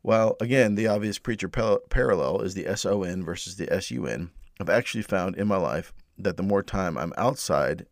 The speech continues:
the better my roots are established in him, in the actual S U N, sun. I had a guy who reported to me for a while named John. It's not his real name, but I really don't want to use it. He's incredibly smart and talented,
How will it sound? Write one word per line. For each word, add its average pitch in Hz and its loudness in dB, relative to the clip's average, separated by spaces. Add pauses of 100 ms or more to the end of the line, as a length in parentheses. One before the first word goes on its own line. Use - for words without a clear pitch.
the 92 -4
better 90 -2
my 87 -2
roots 87 -6
are 76 -4
established - -6
in 80 -10
him, 80 -8 (500)
in 92 -6
the 85 -2
actual 85 -4
S 85 -6 (100)
U 95 -2
N, 76 -8
sun. - -12 (1400)
I 120 -2
had 123 2
a 113 0
guy 101 2 (240)
who 117 -4
reported 110 2
to 95 -2
me 90 -2
for 92 -4
a 87 -2
while 76 4 (140)
named 87 -4
John. 76 -2 (120)
It's - -14
not 95 -4
his 85 -6
real 92 -2
name, 82 -4
but - -2 (340)
I 73 -4
really 80 -4
don't 76 -4
want 73 -6
to 78 -6
use 80 -6
it. - -10 (680)
He's 92 -6
incredibly 82 -2
smart 113 2
and 90 -12
talented, 101 0